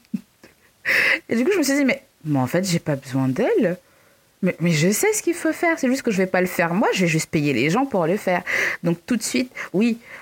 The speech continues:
parce que je suis pas graphiste, je suis pas web designer, je suis pas photographe, euh, je vais pas me lancer dedans. Je sais qu'il y a des entrepreneurs, ils ont cette énergie folle ou de la folie, je n'en sais rien, pour tout faire eux-mêmes.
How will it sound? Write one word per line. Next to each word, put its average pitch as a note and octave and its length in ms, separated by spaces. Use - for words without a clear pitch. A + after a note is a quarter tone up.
parce - 100
que D#3+ 160
je D#3 180
suis D#3+ 160
pas D3 140
graphiste, C#3+ 500
je - 40
suis - 100
pas D3+ 260
web D3 160
designer, C#3 760
je D#3 100
suis - 120
pas F3 160
photographe, E3 1000
euh, E3 260
je D#3 140
vais E3 60
pas G#3 180
me G#3 80
lancer D#3+ 280
dedans. E3+ 400
Je G#3 80
sais A3+ 160
qu'il A3 100
y F3 40
a E3 40
des D#3+ 120
entrepreneurs, F3+ 640
ils G3 220
ont G#3 40
cette G#3 280
énergie F#3 500
folle A3 500
ou F#3 60
de E3+ 100
la F3 140
folie, G#3+ 500
je E3+ 120
n'en E3 180
sais E3+ 240
rien, G#3 340
pour D#4 300
tout - 180
faire C4+ 460
eux-mêmes. C4 560